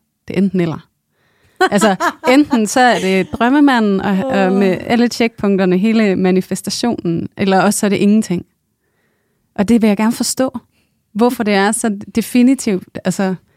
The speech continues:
Speaker 1: inde i dig. Kan du ikke prøve at hjælpe mig til at forstå det lidt bedre?
Speaker 2: Mm.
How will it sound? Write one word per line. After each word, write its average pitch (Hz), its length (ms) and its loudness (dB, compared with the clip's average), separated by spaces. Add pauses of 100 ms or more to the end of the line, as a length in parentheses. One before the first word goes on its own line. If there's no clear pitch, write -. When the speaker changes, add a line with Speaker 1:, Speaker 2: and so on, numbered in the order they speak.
(380)
Speaker 1:
inde 226 240 6
i 233 40 2
dig. 214 360 -6
Kan 214 100 -8
du 214 40 -4
ikke 220 140 -10
prøve 247 140 -2
at 220 60 -2
hjælpe 214 280 -4
mig 175 160 -4
til - 140 -4
at 190 120 -4
forstå - 400 -6
det 175 140 -6
lidt 170 140 -10
bedre? 175 320 -8 (2500)
Speaker 2:
Mm. 202 720 -20